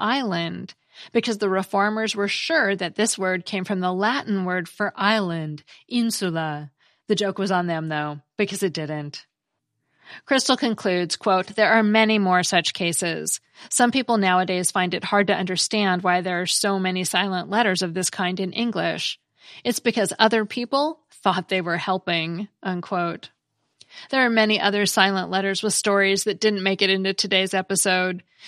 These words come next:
The main thing to take away is that usually there's a good historical reason for a silent letter. Spelling reforms have often been proposed, and sometimes they've even been executed. For an example, you can read about Noah Webster in the Grammar Daily,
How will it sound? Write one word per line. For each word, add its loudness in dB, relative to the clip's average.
The 2
main 2
thing 2
to 0
take -2
away 2
is -4
that 0
usually -2
there's 2
a 0
good -2
historical 0
reason -2
for -2
a 0
silent 2
letter. -4
Spelling 2
reforms 2
have 0
often 2
been 0
proposed, 0
and -2
sometimes -2
they've 0
even -4
been -2
executed. -4
For 6
an 6
example, 0
you 0
can -4
read 0
about 2
Noah 0
Webster 2
in -2
the -4
Grammar 0
Daily, 0